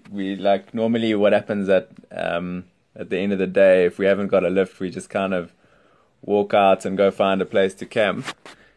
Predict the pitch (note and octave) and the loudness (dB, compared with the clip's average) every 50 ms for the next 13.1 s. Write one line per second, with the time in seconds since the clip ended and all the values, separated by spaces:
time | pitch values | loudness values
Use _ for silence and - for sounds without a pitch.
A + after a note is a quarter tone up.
0 | _ _ _ - - F#2 F#2+ F#2 F#2 F#2 F#2 F#2 F#2+ F#2+ F#2 F#2+ F#2 - A2 G#2 | _ _ _ -10 -6 -2 0 2 2 2 2 0 0 -2 -2 -2 -2 0 2 2
1 | G2+ G2 - - - A#2 G2+ G2 G2 G2 G2 - F#2 F2+ F2+ F2+ F#2 F#2 F#2 F#2+ | 2 2 0 0 -2 -2 0 0 0 -2 -2 -2 -2 -2 -2 -2 -2 -4 -6 -6
2 | F#2 G2 G2 F#2 - - G2 F#2 - - G2 - F#2+ F#2+ F#2+ G2+ G2+ G2 G2+ G2+ | -6 -6 -8 -6 -2 0 0 0 -2 -6 -18 -20 -18 -10 -4 0 2 2 2 2
3 | - - G#2+ G2+ F#2+ F#2+ - - G#2 G2 F#2+ F#2+ G2 G2+ G#2 G2+ G2 F#2+ F#2+ G2 | 0 -2 0 0 0 0 0 -2 -4 -4 -2 -2 0 2 2 2 2 0 0 0
4 | F#2 F#2 F#2+ F#2+ - - G2+ F2+ - _ - - F#2+ G2 F#2+ F2+ F#2+ F#2 F#2 - | 0 0 0 -2 -4 -8 -12 -12 -12 _ -8 -6 -4 -4 -4 -4 -6 -6 -8 -8
5 | - G#2 G#2 G2 G2 G2+ G#2 G2+ - G#2+ G2+ F#2+ F2+ E2+ F2+ F#2+ F#2 G2 G2+ F#2+ | -8 -4 0 0 0 0 -2 -4 -6 -6 -6 -6 -6 -8 -8 -6 -4 -2 -2 -2
6 | F#2 F2 F2+ - - - - _ _ _ _ _ _ _ _ _ - - G2 G2 | -4 -6 -10 -16 -20 -20 -20 _ _ _ _ _ _ _ _ _ -12 -6 -2 -2
7 | G2 G2+ G2+ G2 F#2+ F2+ F#2 - G#2 G2 F#2 F2+ F2+ F2+ F#2+ F#2+ G#2 G#2+ G#2 G#2 | 0 0 0 0 -2 -2 -4 -4 -6 -6 -6 -6 -4 -2 -2 0 2 2 2 2
8 | G2+ G2+ G2 F#2+ G2+ G#2 G#2+ G#2 G#2 G#2 F#2 F2 F2+ E2 G2+ G#2 G#2 G2+ - A2 | 2 2 0 0 0 2 2 2 2 2 0 0 -2 -2 0 0 0 -2 -2 -4
9 | F#2+ E2+ - - F2 - F#2 F#2 - F#2+ F2+ E2+ F2 - - - F#2 F2+ F2+ F2+ | -6 -6 -6 -6 -6 -6 -6 -8 -8 -6 -6 -6 -6 -8 -12 -8 -4 -2 0 0
10 | F2+ F#2 F#2+ F#2+ F2+ F2+ F2 - - - A#2 G2 F2 F2+ - - _ _ _ _ | 0 -2 -2 -2 -2 -2 -2 -2 -4 -4 -4 -4 -4 -6 -10 -18 _ _ _ _
11 | _ _ _ _ _ _ _ _ _ _ _ _ _ _ _ - - - F2+ F2 | _ _ _ _ _ _ _ _ _ _ _ _ _ _ _ -12 -8 -4 -4 -2
12 | F2 F2 F#2 F#2 F#2 F2+ F2+ F2 E2+ E2+ D#2 C2+ E2+ G2 G2 G2+ G2+ G#2 G2+ G2 | -2 -2 0 0 2 2 2 2 2 0 0 -2 -4 -2 0 2 2 2 2 2
13 | G2 F#2+ | 2 0